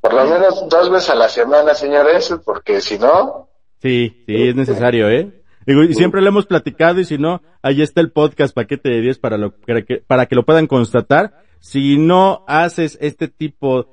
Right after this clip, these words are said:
Speaker 2: de costumbres en las cuales joteas un ratito, te pones cara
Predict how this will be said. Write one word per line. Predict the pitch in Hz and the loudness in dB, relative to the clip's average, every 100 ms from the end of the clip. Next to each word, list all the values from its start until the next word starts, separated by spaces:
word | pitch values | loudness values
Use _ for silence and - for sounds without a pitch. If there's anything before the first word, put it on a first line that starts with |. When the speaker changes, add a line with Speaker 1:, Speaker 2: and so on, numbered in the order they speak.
| _ - | _ -16
Speaker 2:
de | 110 131 131 131 127 123 101 - _ _ _ _ _ | -2 2 4 4 4 2 0 -8 _ _ _ _ _
costumbres | - 151 - - 247 220 165 143 143 147 - | 0 0 0 0 2 2 2 4 4 2 -4
en | 135 131 | -6 -4
las | 135 - | -4 -2
cuales | 165 170 170 | 0 2 -2
joteas | - 135 - 165 165 | -4 -10 -4 -4 -4
un | 165 165 | -4 -4
ratito, | 156 147 156 143 160 190 - _ _ _ | -4 -4 -6 -4 0 0 -2 _ _ _
te | 139 123 | 0 0
pones | - 135 143 151 165 165 | 0 2 4 4 0 -2
cara | - 147 147 156 | 0 2 2 0